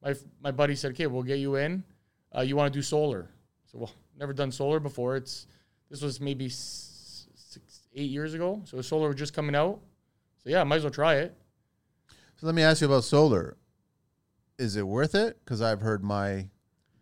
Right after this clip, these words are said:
Speaker 1: So
Speaker 2: It's kinda like geothermal in my thought process.
Speaker 1: So I don't think house, I don't think it's worth it to go put solar on your two thousand square foot house. Uh, we were doing more like, uh,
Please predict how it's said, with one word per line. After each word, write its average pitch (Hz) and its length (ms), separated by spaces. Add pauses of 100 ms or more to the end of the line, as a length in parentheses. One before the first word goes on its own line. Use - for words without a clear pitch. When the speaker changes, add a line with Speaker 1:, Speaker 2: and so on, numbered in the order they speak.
(460)
Speaker 1:
So 143 440
Speaker 2:
It's - 100
kinda 156 160
like 131 140
geothermal 113 640
in 95 40
my 95 160
thought - 260
process. - 500
Speaker 1:
So 165 120
I 156 40
don't 185 160
think 185 180
house, 151 320
I 147 60
don't 175 100
think 185 140
it's 180 100
worth 156 220
it 156 360
to 156 80
go 143 140
put 143 340
solar 147 360
on 139 100
your 131 340 (1700)
two 156 140
thousand 143 400
square 143 200
foot 135 160
house. 139 460 (840)
Uh, 135 180
we 151 100
were 165 120
doing 156 280
more 147 260
like, 135 280
uh, 127 320